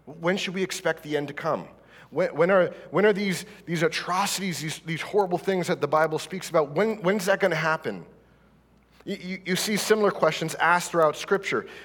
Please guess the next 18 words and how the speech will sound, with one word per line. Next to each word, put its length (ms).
Job 400
asks 460
it. 140
David 440
asks 480
it. 120
Abraham 540
and 120
Sarah 460
ask 460
it, 160
i-, 40
in, 300
each 220
in 100
their 220
own 180
way. 320